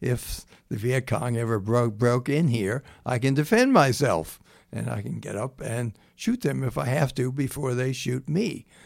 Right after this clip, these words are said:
Well, it was interesting. As I said, uh, when the Tet Offensive came, this was, uh, more than a year and a half later,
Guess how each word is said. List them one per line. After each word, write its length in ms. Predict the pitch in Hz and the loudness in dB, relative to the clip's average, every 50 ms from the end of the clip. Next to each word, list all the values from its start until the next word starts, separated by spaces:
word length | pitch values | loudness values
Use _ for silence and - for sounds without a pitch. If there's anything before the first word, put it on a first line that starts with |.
| - - - _ _ - | -20 -20 -20 _ _ -2
Well, 340 | 117 117 120 123 135 139 - - - _ _ _ _ | 0 0 2 0 0 -2 -4 -8 -16 _ _ _ _
it 140 | - 123 120 | -6 -6 -4
was 160 | 135 131 113 110 | -2 0 0 0
interesting. 680 | 117 151 - - 127 120 120 113 - - 127 131 127 | 0 -2 -2 -4 -4 -4 -4 -4 -4 -4 -4 -2 -2
As 260 | 123 123 120 117 113 | -2 -2 -2 -4 -4
I 40 | 117 113 | -4 -4
said, 400 | - - 143 147 139 135 117 120 - 139 117 113 - | -4 -2 -2 -2 -2 -2 -4 -6 -8 -8 -10 -10 -12
uh, 40 | - - - _ _ _ _ - - - 180 - 160 | -14 -20 -20 _ _ _ _ -20 -20 -20 -16 -10 -4
when 180 | 107 120 120 117 | -2 -2 0 0
the 100 | 113 104 | 0 2
Tet 260 | - 175 208 233 220 | 4 4 6 6 6
Offensive 520 | 151 - 160 143 117 - - 120 107 - - | 4 2 0 0 0 -2 -4 -4 -6 -4 -2
came, 320 | - 120 107 107 127 127 | -2 -2 0 0 0 0
this 180 | 127 131 123 - | -2 -2 -4 -4
was, 260 | 135 120 104 - - - - - - - _ - - - _ - | -4 -6 -6 -6 -10 -16 -20 -20 -20 -20 _ -20 -20 -20 _ -10
uh, 60 | - - | -8 -4
more 320 | 104 107 113 123 127 131 | -2 -2 0 0 0 0
than 200 | 123 127 123 117 | 2 0 0 0
a 40 | 113 | 0
year 360 | 110 104 113 131 135 139 135 | -2 -2 2 4 4 6 6
and 100 | 131 127 | 4 4
a 60 | 123 | 4
half 340 | 113 123 123 120 110 - - | 4 4 4 4 2 2 0
later, 560 | 127 135 143 170 202 185 147 123 120 127 127 | 2 4 6 6 8 8 8 8 6 4 0